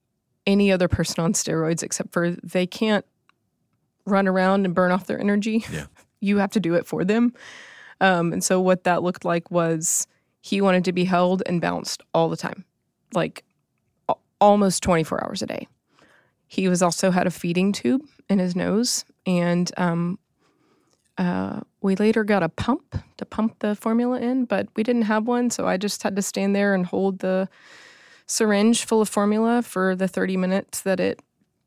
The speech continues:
Speaker 1: infused into his stomach. It was just, I mean, there was, there was no reprieve.
Speaker 2: Yeah.
Speaker 1: There was none. There wasn't, we didn't have any home nurses. We didn't have, um, some of the equipment we needed. Um,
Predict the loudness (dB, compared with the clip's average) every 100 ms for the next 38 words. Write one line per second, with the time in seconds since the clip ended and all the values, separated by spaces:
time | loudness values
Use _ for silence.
0 | _ _ _ _ _ -8 -2 0 2 0
1 | 2 0 2 2 2 0 0 2 0 _
2 | _ _ _ _ -18 _ 2 4 6 4
3 | 4 2 2 2 -4 -2 2 2 4 2
4 | 2 0 0 2 2 2 2 4 4 4
5 | -2 -4 -8 -10 -14 -20 _ -12 -12 -8
6 | 0 2 2 2 2 0 -2 0 2 0
7 | -2 -4 -2 0 0 2 2 2 0 2
8 | 2 2 -2 -2 -2 -2 0 -2 0 0
9 | 0 0 0 -2 -4 -10 -18 -20 -20 -20
10 | -20 -10 0 4 4 2 0 -4 -10 -20
11 | -6 0 2 2 0 0 -2 0 -2 -2
12 | -2 -2 0 0 0 -4 -12 _ _ _
13 | _ 2 2 2 0 -2 -4